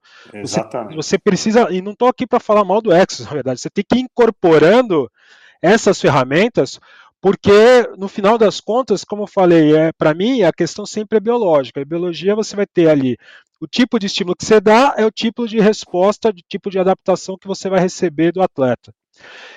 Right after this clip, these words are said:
Speaker 1: E nessa idade juvenil, e aí eu falo isso também porque, a, a, a, a, apesar de ter vindo muito do tênis, ter trabalhado com algumas outras modalidades, mas, né, é que você tem também a questão, é,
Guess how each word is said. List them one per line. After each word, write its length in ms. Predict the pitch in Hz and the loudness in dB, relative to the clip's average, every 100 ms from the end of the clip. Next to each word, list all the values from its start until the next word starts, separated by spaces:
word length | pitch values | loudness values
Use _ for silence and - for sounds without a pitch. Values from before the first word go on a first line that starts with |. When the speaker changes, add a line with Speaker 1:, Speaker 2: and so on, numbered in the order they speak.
| _ | _
Speaker 1:
E 260 | 208 240 202 - | 2 4 2 0
nessa 360 | 214 285 302 | 0 0 2
idade 540 | 220 170 208 226 175 131 | 4 4 4 2 -2 -4
juvenil, 600 | 131 185 165 180 302 170 | -4 0 2 2 2 4
e 80 | |
aí 120 | 139 165 | 4 4
eu 120 | 233 _ _ _ | 0 _ _ _
falo 260 | 170 233 | 0 2
isso 200 | 202 220 | 0 -2
também 300 | - 175 180 202 | -4 -2 -2 -2
porque, 260 | 214 - _ | -8 -14 _
a, 480 | 156 135 135 131 123 | -4 -2 -4 -6 -8
a, 20 | |
a, 480 | 123 127 131 131 123 | -8 -8 -6 -8 -8
a, 200 | 120 117 | -12 -16
apesar 340 | 120 135 127 175 | -14 -6 -2 -2
de 60 | |
ter 120 | 185 | -2
vindo 220 | 160 180 160 | -6 -8 -8
muito 320 | 180 220 214 | -10 -10 -10
do 100 | 180 | -12
tênis, 460 | - 160 151 131 | 0 4 4 2
ter 180 | - 151 | -4 -6
trabalhado 720 | - 147 147 147 160 196 208 190 | 0 0 2 4 4 4 2 -4
com 200 | - 175 | -6 -4
algumas 400 | 160 165 208 180 | -4 -4 -4 -4
outras 200 | 190 180 | -4 -8
modalidades, 460 | 170 165 160 151 135 | -2 0 2 2 0
mas, 140 | 147 147 _ | -6 -12 _
né, 180 | 143 170 - - - - - _ _ _ _ - | -6 -6 -6 -18 -20 -20 -20 _ _ _ _ -6
é 120 | 175 | -4
que 360 | - 233 220 - _ | 0 2 2 0 _
você 600 | 175 220 - 254 330 277 _ _ | -2 -2 0 2 2 2 _ _
tem 220 | 240 294 | 0 2
também 480 | - 233 233 302 294 - | 2 2 2 0 -2 -4
a 80 | |
questão, 560 | - 226 - 233 254 262 - | 0 0 0 0 -2 -4 -8
é, 680 | 175 185 185 180 170 156 143 | 0 2 4 4 4 4 2